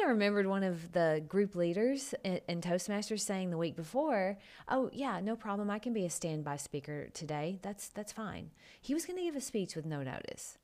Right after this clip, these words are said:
I mean, I have two hours notice at this point. I also thought about another speaker <laughs> who had confessed that he had forgotten until that morning that he was speaking. So he wrote one quickly and practiced it and gave it anyway.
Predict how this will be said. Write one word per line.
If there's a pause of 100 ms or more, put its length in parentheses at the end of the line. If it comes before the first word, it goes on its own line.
(120)
I
mean,
I
have
two
hours
notice
at
this
point. (540)
I
also
thought
about
another
speaker (160)
<laughs>
who
had
confessed
that (140)
he
had
forgotten
until
that
morning (320)
that
he
was
speaking.
So
he
wrote
one
quickly
and
practiced
it
and
gave
it
anyway.